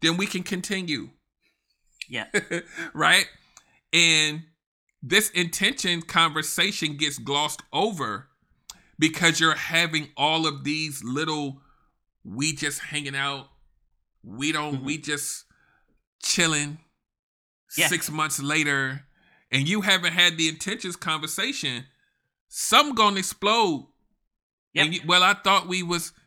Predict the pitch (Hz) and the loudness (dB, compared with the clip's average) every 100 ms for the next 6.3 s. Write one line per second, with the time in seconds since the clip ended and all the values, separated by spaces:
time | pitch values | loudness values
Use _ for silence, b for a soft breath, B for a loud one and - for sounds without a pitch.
0 | - 175 196 175 175 196 185 196 - 165 | -10 -4 -2 -2 -2 -6 -8 -10 -6 -6
1 | 165 175 180 - 165 - - 156 156 185 | -4 -4 -6 -8 -10 -8 0 2 2 -2
2 | 202 208 202 196 202 196 175 160 202 208 | 2 2 2 -2 -2 -2 -4 -6 -6 -4
3 | 196 147 117 - _ _ _ _ _ _ | -4 -4 -6 -12 _ _ _ _ _ _
4 | _ - 123 147 151 151 160 151 139 135 | _ -12 -6 -2 -2 -2 -2 -2 -2 -2
5 | 131 101 104 110 139 143 147 139 131 131 | -4 -6 -4 -2 -2 -4 -4 -6 -6 -8
6 | 120 78 - | -6 -10 -14